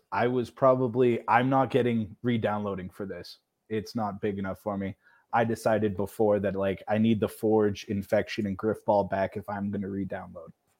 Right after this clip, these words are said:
And, like, I don't know, and, like, I sort of don't want it out of fear of what David said, 'cause I don't wanna re-download it and just be like, "Yeah," then it gets boring too quickly, and then I'm just like, "Yeah, I don't, I'm not gonna re-download it a third time. I'll give it a second chance."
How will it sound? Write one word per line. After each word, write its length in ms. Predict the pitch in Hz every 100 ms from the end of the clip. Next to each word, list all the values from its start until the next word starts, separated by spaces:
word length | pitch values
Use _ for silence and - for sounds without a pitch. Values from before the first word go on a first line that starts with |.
| _ _ _ _ _ -
And, 340 | 107 104 98
like, 320 | 98 95 90 _ _ _ 113
I 80 |
don't 100 | 120
know, 220 | 117 110 110
and, 200 | 127 120
like, 200 | 113 110 120
I 200 | 120 107
sort 300 | - - 131
of 140 | 123 -
don't 220 | 123 113
want 240 | 110 120
it 100 | 123 120
out 140 | 117
of 100 | 104
fear 540 | - 120 123 143 135 -
of 100 | 131
what 180 | 135 139
David 280 | 143 135 135
said, 200 | 151 143
'cause 140 | -
I 60 | 117
don't 160 | 127
wanna 160 | 123 117
re-download 560 | 123 120 117 120 131
it 80 | 131
and 80 | 117
just 120 | 110
be 60 | 123
like, 180 | 110 - _ _ _ -
"Yeah," 600 | 214 202 196 190 180 135
then 140 | 135
it 60 | 123
gets 200 | 120 101
boring 440 | 110 107 123 127
too 220 | 123 131
quickly, 460 | 123 135 135 139 131
and 100 | 113
then 80 | 110
I'm 140 | 107
just 160 | 107 -
like, 180 | 101 98
"Yeah, 300 | 104 92 87 -
I 120 | 123
don't, 240 | 120 120 - _ _
I'm 180 | 123 117
not 260 | 123 123 113
gonna 180 | 123 113
re-download 720 | 113 110 110 110 107 101 98
it 60 |
a 40 | 95
third 340 | - 110 110
time. 240 | 101 98
I'll 80 | 98
give 160 | 104 104
it 60 | 98
a 60 |
second 400 | - 113 104 113
chance." 580 | - 107 110 113 - -